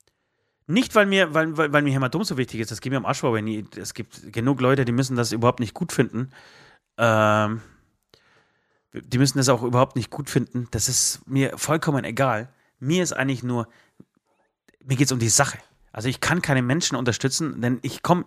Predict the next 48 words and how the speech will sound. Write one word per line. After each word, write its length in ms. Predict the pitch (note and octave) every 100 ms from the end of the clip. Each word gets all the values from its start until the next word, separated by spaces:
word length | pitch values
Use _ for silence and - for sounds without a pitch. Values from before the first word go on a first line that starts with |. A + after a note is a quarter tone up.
| -
f-, 300 | - - -
frisch 240 | - D3 C3+
aus 180 | B2+
Polen 240 | - B2+ D#3
und 60 |
ich 120 | D3+ A#2+
möchte 280 | C3+ C#3 - - -
die 40 |
Ge-, 220 | B2 A#2+
die 120 | - B2+
Geschichte 340 | B2+ D3 -
jetzt 120 | C3+
ganz 200 | - C3
kurz 100 | D3
noch 160 | C3+ B2+
zu 120 | C#3
Ende 160 | B2 B2
erzählen, 340 | A#2+ C3 B2+ - - -
beziehungsweise 380 | A#2+ A#2+ A#2+
ich 160 | A#2+ -
weiß, 200 | B2+ C3+
ich 120 | C3+
laber 240 | C3+ C3+ C3+
sehr 160 | C3+
viel 180 | - F3+
jetzt 160 | F3 -
gerade 320 | E3 E3+ G3+
<laughs> 40 |
über 160 | D#3+ F3+
Polen, 340 | - F3+ E3 - - - -
aber 340 | - C3 B2+ B2+
d-, 200 | C3+ C3
die 220 | A#2 C#3+
Geschichte 360 | D3+ F3+ F3+ E3+
schließt 200 | G#3 -
so 60 |
ein 60 | E3+
bisschen 240 | E3 E3
an 140 | E3 F3+
und 100 | D#3
deswegen, 320 | C#3+ F3 F3
ähm, 280 | D3+ D3 C#3+ - - -
habe 160 | D#3
ich 60 | E3
diese 220 | E3+ D3+
Sünde 240 | C#3 F#3
jetzt 180 | D#3+ C3
ausgepackt, 640 | C3+ E3 C#3 - A2+ -